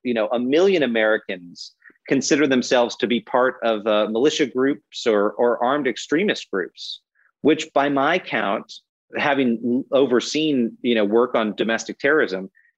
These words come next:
is a fourfold increase, at least a fourfold increase, not a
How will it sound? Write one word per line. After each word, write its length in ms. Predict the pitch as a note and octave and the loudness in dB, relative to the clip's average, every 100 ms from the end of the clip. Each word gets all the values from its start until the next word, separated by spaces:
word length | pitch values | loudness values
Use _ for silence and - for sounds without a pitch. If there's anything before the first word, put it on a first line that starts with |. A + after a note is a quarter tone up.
| _ | _
is 140 | C#3+ | 0
a 80 | C#3+ | 2
fourfold 1000 | - - F3+ G3 G#3 - - F3 F3 F3 - | -2 -4 2 4 2 -2 0 4 4 2 0
increase, 760 | D3 G3+ A#3+ - F#2+ D#2+ - - | 0 0 -2 -4 -6 -6 -12 -4
at 100 | D3 | 2
least 400 | D#3+ F3+ C#4 D4+ | 4 6 4 4
a 60 | C#3 | -2
fourfold 520 | - A#2+ A2+ B2 A2+ | 0 0 0 0 0
increase, 460 | G#2+ G#2 A2 G#2 - | 0 -2 -2 -2 -2
not 80 | |
a 80 | C3+ | -2